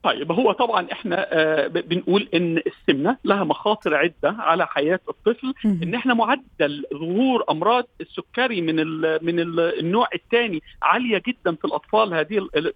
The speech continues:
Speaker 1: في الفترة دي. الممارسات الغذائية السيئة اللي إحنا قلنا عليها، الأطفال بتاكل جانك فود، الأطفال بتاكل أكل غير صح-، صحي، الأطفال بتقعد فترات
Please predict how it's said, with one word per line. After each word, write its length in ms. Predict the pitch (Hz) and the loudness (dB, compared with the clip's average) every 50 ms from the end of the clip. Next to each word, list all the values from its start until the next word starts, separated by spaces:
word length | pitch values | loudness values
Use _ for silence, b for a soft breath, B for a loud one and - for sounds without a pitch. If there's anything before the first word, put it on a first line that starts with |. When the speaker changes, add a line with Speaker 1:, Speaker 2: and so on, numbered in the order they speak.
| - - | -6 -10
Speaker 1:
في 60 | 175 | -8
الفترة 340 | 160 - 220 220 - 175 165 | -4 -2 -2 -2 0 -2 -4
دي. 200 | 156 214 269 B B B B B B | -2 -2 -6 B B B B B B
الممارسات 680 | 165 175 180 190 196 196 196 196 185 - 269 294 - | 0 0 0 0 0 2 2 0 0 -2 -2 -2 -2
الغذائية 380 | 285 226 185 180 165 202 202 226 | -2 -4 -4 -2 -2 0 0 0
السيئة 280 | 214 - - 196 202 190 | -2 -2 -4 -2 -2 0
اللي 120 | - 208 | -2 -4
إحنا 160 | 196 - 165 | -2 0 0
قلنا 220 | 185 214 190 170 151 | 0 0 0 0 0
عليها، 420 | 151 151 185 226 247 240 247 - | 2 2 0 0 0 2 0 0
الأطفال 340 | 165 151 135 - - 240 185 | 0 -2 -4 -4 -2 -2 -2
بتاكل 280 | - - 185 - 180 | -2 -4 -10 -8 -6
جانك 240 | 160 151 180 208 208 _ - | -2 -2 -2 -2 -2 _ -4
فود، 180 | 208 226 262 - B B B B B - | -2 0 -2 -2 B B B B B -2
الأطفال 480 | 185 - - 185 _ - 226 233 233 | 0 0 0 -2 _ 0 0 0 0
بتاكل 520 | 202 175 175 - 220 226 220 - 214 190 202 - | -2 -6 -6 -2 -2 -2 -2 -2 -6 -4 -2 -2
أكل 240 | 220 226 - 208 170 | -2 -2 0 -2 -2
غير 260 | 165 190 214 202 175 _ - | 0 0 0 0 -2 _ -4
صح-، 200 | 226 233 - - _ - - | -4 -4 -6 -12 _ -8 -8
صحي، 320 | 240 233 - - 254 254 | -6 -6 -6 -6 -4 -2
الأطفال 500 | 254 - 190 185 - - - - 226 226 | 0 0 0 0 0 -2 0 2 0 2
بتقعد 300 | 202 180 - 247 233 226 - - | 0 0 -2 2 2 0 0 -2
فترات 320 | 175 - 175 175 220 233 | -4 -2 2 2 2 0